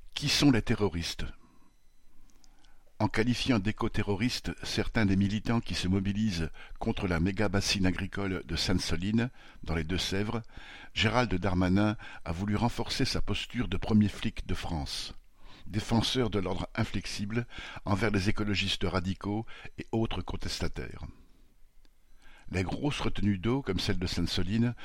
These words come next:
sont demandées par des agriculteurs, souvent des gros exploitants, pour pouvoir irriguer leurs champs au printemps ou à l'été, malgré les pénuries d'eau engendrées par les sécheresses. Des riverains et des militants écologistes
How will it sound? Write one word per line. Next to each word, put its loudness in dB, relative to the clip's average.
sont 0
demandées 6
par 0
des 2
agriculteurs, 2
souvent 2
des 4
gros -2
exploitants, 0
pour -2
pouvoir 2
irriguer -2
leurs 0
champs 2
au 0
printemps 2
ou -2
à 2
l'été, -2
malgré 2
les 2
pénuries 2
d'eau -2
engendrées 2
par -4
les -2
sécheresses. -2
Des 2
riverains 2
et 2
des 2
militants 2
écologistes -2